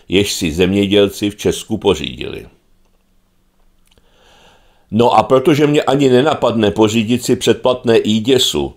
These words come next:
tak si ten článek dočíst nemůžu, ale to, co jsem si přečetl, mi úplně stačí.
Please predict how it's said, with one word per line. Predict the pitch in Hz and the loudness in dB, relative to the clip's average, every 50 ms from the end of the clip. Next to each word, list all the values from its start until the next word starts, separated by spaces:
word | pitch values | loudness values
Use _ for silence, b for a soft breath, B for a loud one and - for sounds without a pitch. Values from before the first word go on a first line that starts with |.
| b b b b b | b b b b b
tak | - 90 85 - | -2 -2 -2 -2
si | - 139 123 | -2 -4 -2
ten | 123 131 127 123 | 0 0 0 0
článek | - - 110 107 110 113 120 120 107 | 0 -2 -2 0 0 0 0 0 -2
dočíst | 107 104 101 - - 117 - - - | -2 -4 -4 -4 -6 -6 -6 -4 -2
nemůžu, | 95 92 92 90 90 90 82 87 85 85 92 92 92 b b b b | -2 0 0 0 -2 -2 -2 -2 -2 -2 -2 -4 -8 b b b b
ale | - 92 98 90 - | -2 0 0 0 -2
to, | - - 123 117 92 76 - - | 0 0 2 2 2 0 -2 -2
co | - 92 | -2 0
jsem | 90 87 - 107 95 | 0 0 0 0 0
si | - - 76 | -2 -4 -6
přečetl, | - - 101 85 - - 90 85 - 71 69 | -4 -4 -4 -2 0 -2 -2 -2 -2 -6 -6
mi | 80 76 - | -6 -6 -6
úplně | - 85 80 76 - 90 85 82 87 92 | -4 -6 -6 -4 -2 -2 -2 -2 -2 -4
stačí. | - - - - 90 82 - - - - - - - | -6 -8 -8 -8 -8 -8 -8 -12 -20 -20 -20 -20 -20